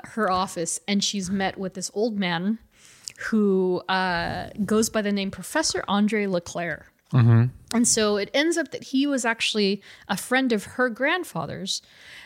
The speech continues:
Speaker 1: And he tells her about this whole story about, oh, there are two men, uh, by the name of Generalissimo Ernesto Ramirez and Felipe Picaro,
Speaker 2: Mm-hmm.
Speaker 1: uh,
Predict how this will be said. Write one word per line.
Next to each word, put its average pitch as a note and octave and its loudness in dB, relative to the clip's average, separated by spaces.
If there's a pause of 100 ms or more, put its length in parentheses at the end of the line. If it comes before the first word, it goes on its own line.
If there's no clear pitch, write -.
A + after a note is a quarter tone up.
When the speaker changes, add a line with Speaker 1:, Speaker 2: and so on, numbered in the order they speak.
(220)
Speaker 1:
And A3 4
he A#3+ 0
tells C4+ -2
her B3+ 0
about G#3+ -2
this G3+ 0
whole C4+ 2
story G#3+ 2
about, F#3 -2 (880)
oh, C4 6
there C4+ 6
are A#3+ 6
two D#4+ 4
men, B3 4
uh, G#3 4
by A3 2
the G#3 2
name G#3 2
of F#3+ 0 (640)
Generalissimo D#4 6 (160)
Ernesto A3 4
Ramirez G3+ 4
and G3 2
Felipe A3+ 0
Picaro, E3+ -2 (120)
Speaker 2:
Mm-hmm. B2 8
Speaker 1:
uh, F3+ 2